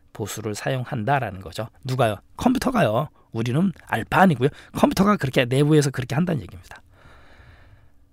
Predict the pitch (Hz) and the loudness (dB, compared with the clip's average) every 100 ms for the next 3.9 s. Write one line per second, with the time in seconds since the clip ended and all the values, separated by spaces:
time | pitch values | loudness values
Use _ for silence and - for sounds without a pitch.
0 | _ _ _ _ _ _ _ _ 175 185 | _ _ _ _ _ _ _ _ 10 10
1 | 151 - - - - - 131 139 127 139 | 10 4 -14 -18 -18 -4 0 2 4 8
2 | 170 214 - _ - - _ _ 131 139 | 8 8 2 _ -20 -20 _ _ 0 4
3 | 139 - 151 180 135 - 165 123 - | 4 4 2 2 4 8 8 6 -2